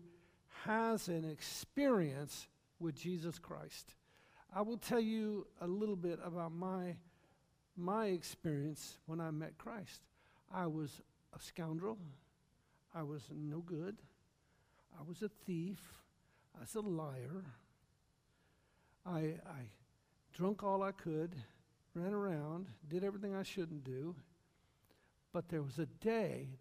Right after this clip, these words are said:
that I confronted Jesus, or maybe He confronted me. And when I did, I knew that I needed a change in life because I was distraught.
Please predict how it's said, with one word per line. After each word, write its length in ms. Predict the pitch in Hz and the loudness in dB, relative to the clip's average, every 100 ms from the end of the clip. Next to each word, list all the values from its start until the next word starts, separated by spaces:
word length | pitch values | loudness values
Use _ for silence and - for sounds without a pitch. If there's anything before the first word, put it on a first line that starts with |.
| 170 | -8
that 80 | |
I 120 | 139 127 - | -6 -8 -6
confronted 840 | 147 123 - - 190 170 - 127 110 - - - - | -6 -6 -10 -6 0 0 0 -6 -8 -16 -20 -16 -8
Jesus, 540 | 165 - - - - _ - _ | -6 -6 -12 -16 -20 _ -20 _
or 80 | 147 | -2
maybe 420 | 143 180 185 156 165 - - - | 4 4 6 2 -2 -16 -20 -4
He 160 | 170 170 | -2 0
confronted 560 | 147 127 160 127 110 | -2 -2 -2 -2 -2
me. 200 | 160 151 - - - _ _ _ _ _ _ _ - - - _ _ _ - - _ | 0 0 -4 -16 -20 _ _ _ _ _ _ _ -20 -20 -20 _ _ _ -20 -20 _
And 260 | 180 151 156 | 0 2 6
when 160 | 214 | 8
I 160 | 240 226 | 8 6
did, 460 | 185 202 160 147 113 - - _ _ _ _ _ _ _ | 8 8 8 6 0 -10 -20 _ _ _ _ _ _ _
I 180 | 196 220 | 4 6
knew 540 | 220 220 208 175 170 165 - - - _ - | 8 12 12 12 10 6 -6 -18 -20 _ 0
that 100 | 151 | 4
I 180 | 202 | 6
needed 360 | 196 190 190 180 | 8 8 6 6
a 100 | 170 | 4
change 460 | 175 170 180 180 160 | 2 2 4 4 2
in 260 | 147 143 | 2 2
life 440 | 135 131 - - - - - _ _ _ _ _ | -2 -6 -10 -14 -18 -20 -20 _ _ _ _ _
because 360 | 156 - 180 151 | -10 0 0 2
I 140 | 180 | 0
was 340 | 156 147 - - - - _ | 0 0 -4 -12 -20 -20 _
distraught. 680 | 160 - - 214 254 254 | -6 -4 -2 4 4 2